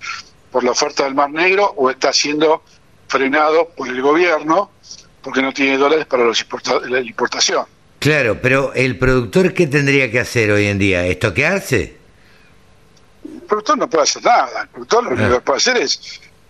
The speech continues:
Speaker 1: tratar de acomodarse a esta realidad y en función de su caja está la decisión que tiene que tomar.
Speaker 2: Claro.
Speaker 1: O sea, en función de cuánto tengo,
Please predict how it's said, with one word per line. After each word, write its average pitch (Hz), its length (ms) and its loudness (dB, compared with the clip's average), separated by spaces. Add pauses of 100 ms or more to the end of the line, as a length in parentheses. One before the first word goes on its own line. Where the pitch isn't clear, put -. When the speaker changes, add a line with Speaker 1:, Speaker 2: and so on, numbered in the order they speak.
(160)
Speaker 1:
tratar 170 400 -2
de 147 140 2
acomodarse 139 720 0
a - 20 -4
esta - 160 -2
realidad 139 560 2 (580)
y 135 80 2
en 135 80 -2
función 147 420 -2
de 170 120 0
su - 180 -2
caja - 580 0 (1040)
está - 260 -4
la 147 100 2
decisión 127 340 -2
que 120 100 -14
tiene 120 200 -4
que 110 60 -6
tomar. 214 400 0 (300)
Speaker 2:
Claro. 110 140 0
Speaker 1:
O 101 40 2
sea, 123 160 -2
en 131 160 -6
función 165 420 -4
de 139 160 -2
cuánto 160 360 -4
tengo, 147 380 -2